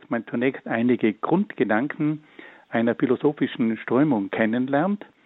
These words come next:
damit man dann die einzelnen Vertreter besser verstehen kann. Und so wollen wir uns jetzt einmal ein bisschen in diese Grundzüge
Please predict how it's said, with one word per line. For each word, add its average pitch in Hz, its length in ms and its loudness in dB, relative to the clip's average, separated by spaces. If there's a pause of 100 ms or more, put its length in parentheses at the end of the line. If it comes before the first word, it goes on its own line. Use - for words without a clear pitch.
(400)
damit 170 380 -2
man 160 460 -2
dann 101 260 0
die 117 180 0
einzelnen 110 640 0
Vertreter 139 720 0 (500)
besser 117 520 -2 (100)
verstehen 101 400 -4
kann. - 300 -4 (960)
Und 214 180 2
so 185 120 4
wollen 185 200 2
wir 135 140 2
uns 135 260 0
jetzt 147 320 -2
einmal 123 360 0
ein 113 140 -4
bisschen 131 560 0 (500)
in 190 420 0 (300)
diese 135 480 2 (1300)
Grundzüge 127 800 0